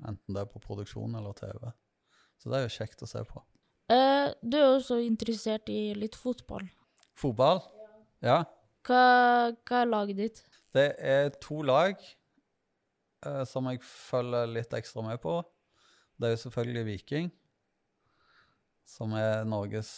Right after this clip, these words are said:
Speaker 1: eh, kanskje ikke alltid Norges beste fotballag, men det er i hvert fall Norges kuleste fotballag.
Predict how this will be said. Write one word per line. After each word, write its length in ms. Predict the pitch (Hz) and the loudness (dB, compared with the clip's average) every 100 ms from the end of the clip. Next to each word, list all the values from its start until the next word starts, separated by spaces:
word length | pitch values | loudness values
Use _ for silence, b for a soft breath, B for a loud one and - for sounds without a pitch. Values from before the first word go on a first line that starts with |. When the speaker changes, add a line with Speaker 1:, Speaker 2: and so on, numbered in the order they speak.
| - | -10
Speaker 1:
eh, 540 | 113 107 107 101 101 104 - _ _ _ _ | -6 -4 -4 -6 -6 -10 -12 _ _ _ _
kanskje 300 | 113 104 117 | -10 -6 -6
ikke 180 | - - | -6 -6
alltid 380 | 113 - 120 113 | -6 -6 -8 -4
Norges 320 | 104 104 - _ | -6 -8 -14 _
beste 480 | 98 - - - 104 | -12 -12 -20 -14 -12
fotballag, 540 | 110 101 110 131 113 | -12 -8 -2 0 0
men 300 | 113 107 104 110 b b b b _ | -4 -6 -8 -10 b b b b _
det 80 | 113 | -4
er 80 | 110 | -4
i 20 | |
hvert 100 | 104 | -4
fall 140 | 110 107 | -6 -6
Norges 360 | 98 101 104 - | -6 -8 -10 -12
kuleste 480 | - 104 110 - - | -10 -8 -8 -10 -12
fotballag. 480 | 120 107 57 55 | -12 -8 -8 -8